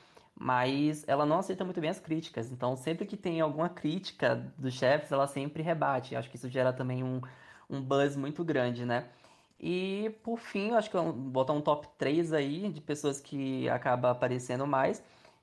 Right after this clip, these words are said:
Eu colocaria a Isa, a Isabela. Acho que a Isabela se destaca pelo carisma e também por ela ser muito boa em provas, né? Então, acho que até faz bem, assim, mostrar muito ela, porque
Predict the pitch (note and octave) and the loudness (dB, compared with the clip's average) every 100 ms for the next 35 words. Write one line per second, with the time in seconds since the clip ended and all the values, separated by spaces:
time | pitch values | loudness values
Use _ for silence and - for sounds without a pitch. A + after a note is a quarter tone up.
0 | _ F3+ F3+ G3+ G3+ G#3+ F#3 F3+ G3 G3+ | _ 0 2 2 4 4 4 4 6 6
1 | - F3 A3+ G3 D#3+ C#3+ D#3 E3 C#3+ E3 | 4 0 0 2 0 0 -2 -2 0 0
2 | F3 C#3 B2+ C#3 - C3 E3 D3 D3 D3 | 2 2 2 -4 -4 -4 -2 -2 0 2
3 | D3 D#3 D#3 D3+ - D3+ - C#3+ D3+ D#3 | 4 6 4 2 -6 -10 -2 -2 0 -2
4 | D#3 D#3+ D#3+ D3 F3+ G#3+ E4 - _ _ | -2 0 0 -2 -4 -6 -8 -10 _ _
5 | _ _ - D3+ F#3 E3+ F3 G3+ F#3 G3 | _ _ -8 -4 0 0 0 0 0 0
6 | F#3+ F3+ G3+ D#3 E3 G3 C#3+ B2 A2+ A#2 | -4 -4 -4 -2 -2 0 2 2 2 -4
7 | A#2+ A#2+ C3+ B2+ B2+ B2+ C3 C3+ C3 B2+ | -6 -6 -6 -4 -2 0 -2 -4 -6 -10
8 | - _ _ _ _ _ - B2 B2+ - | -16 _ _ _ _ _ -2 0 0 -4
9 | - C#3 - - C#3 C#3+ - D3+ D#3 C#3 | -8 -8 -6 -2 0 -2 0 0 0 0
10 | C#3 C#3+ C3+ B2+ C3 B2+ B2+ C3 B2+ C3 | 0 2 0 -2 0 0 2 2 2 0
11 | C#3+ C3 C3+ C#3+ D#3 D#3+ | 2 2 2 0 -4 -2